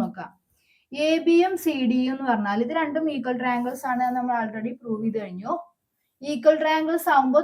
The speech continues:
തുല്യമായ വശങ്ങൾക്കെതിരെയുള്ള കോണുകൾ, അതേപോലെ തുല്യമായ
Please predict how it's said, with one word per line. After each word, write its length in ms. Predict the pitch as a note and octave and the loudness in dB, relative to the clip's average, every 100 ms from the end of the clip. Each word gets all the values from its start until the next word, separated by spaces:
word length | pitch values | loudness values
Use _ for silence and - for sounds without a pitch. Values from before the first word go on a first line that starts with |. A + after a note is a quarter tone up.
| D4 | 2
തുല്യമായ 480 | B3+ B3+ C4 C4+ D4 | -4 -4 -2 0 0
വശങ്ങൾക്കെതിരെയുള്ള 960 | C4+ C4 B3 B3 C4 A3+ A#3 A#3+ B3 A#3+ B3+ | -2 -2 -2 -2 -2 -2 -2 -2 -4 -6 -4
കോണുകൾ, 320 | B3 A3 G#3 A3 | -2 -2 -2 -4
അതേപോലെ 320 | A#3 A#3+ A#3 A#3+ | 0 2 4 2
തുല്യമായ 420 | A#3+ A3 A3 A3+ | -4 -6 -4 -2